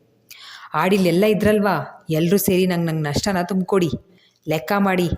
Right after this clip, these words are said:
ಎಲ್ರೂ ಮನೆಗೂ ಸಮವಾಗಿ ಹೇಳ್ತೀನಿ," ಎಂದ ಚಾಂಬ ಒಡೆದು ಹೋಗಿದ್ದ ಗಡಿಗೆಗಳನ್ನು ಎತ್ತಿ ಎಸೆಯುತ್ತಾ ಅಂಗಡಿಯೊಳಗೆ ಹೋದ. "ಅಯ್ಯೋ ದ್ಯಾವ್ರೇ, ಜಾತ್ರೆ ದಿನ ಕಂಠಮಟ್ಟ ಸೆರೆ ಕುಡಿಯೋಣ ಅನ್ಕೊಂಡಿದ್ರೆ ಸೆರೆನೂ ಇಲ್ಲ, ಇತ್ಲಾಗ್ ಸಾಲ ಬ್ಯಾರೆ."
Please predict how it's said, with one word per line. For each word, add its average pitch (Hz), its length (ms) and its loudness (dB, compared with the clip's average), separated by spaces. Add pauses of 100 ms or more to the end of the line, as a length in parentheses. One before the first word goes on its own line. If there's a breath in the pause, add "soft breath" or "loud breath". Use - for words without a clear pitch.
(240)
ಎಲ್ರೂ 165 300 0
ಮನೆಗೂ 180 340 0
ಸಮವಾಗಿ 185 440 0
ಹೇಳ್ತೀನಿ," 170 540 0 (340 soft breath)
ಎಂದ 165 200 0
ಚಾಂಬ 151 420 -4 (280)
ಒಡೆದು 214 280 2
ಹೋಗಿದ್ದ 160 460 -4
ಗಡಿಗೆಗಳನ್ನು 175 840 -2 (380 loud breath)
ಎತ್ತಿ 240 260 0
ಎಸೆಯುತ್ತಾ 156 600 -2
ಅಂಗಡಿಯೊಳಗೆ 165 960 0
ಹೋದ. 147 300 -2 (800)
"ಅಯ್ಯೋ 156 320 0
ದ್ಯಾವ್ರೇ, 165 560 0 (320 loud breath)
ಜಾತ್ರೆ 151 440 -2
ದಿನ 156 200 -2
ಕಂಠಮಟ್ಟ 165 560 -2
ಸೆರೆ 170 320 0
ಕುಡಿಯೋಣ 175 380 0
ಅನ್ಕೊಂಡಿದ್ರೆ 170 800 -2
ಸೆರೆನೂ 156 520 0
ಇಲ್ಲ, 180 180 2 (380)
ಇತ್ಲಾಗ್ 190 320 -4
ಸಾಲ 151 360 -2
ಬ್ಯಾರೆ." 170 540 -2